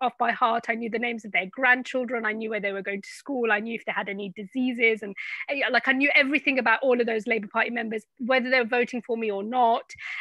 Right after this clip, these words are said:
Y-, I could run the numbers in my head all the time. How many people I thought were voting for me, how many were voting for my main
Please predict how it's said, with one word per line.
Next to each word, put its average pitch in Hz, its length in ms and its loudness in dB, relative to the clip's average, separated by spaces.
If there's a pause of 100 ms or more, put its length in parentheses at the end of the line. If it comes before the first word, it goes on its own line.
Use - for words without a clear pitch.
(120)
Y-, 277 280 -8
I 240 80 4
could 226 200 -2
run 277 320 2
the 254 100 2
numbers 247 420 -2
in 220 140 -2
my 208 180 2
head 202 320 0 (100)
all 220 180 2
the 214 100 -4
time. 196 420 -2
How 240 120 4
many 247 180 -2
people 240 260 -4
I 214 100 0
thought 226 160 -6
were 214 200 -4
voting 214 220 -8
for 208 120 -12
me, 196 180 -4
how 233 180 2
many 233 180 -2
were 214 60 -2
voting 214 320 -8
for 214 100 -12
my 208 160 -4
main 214 300 -4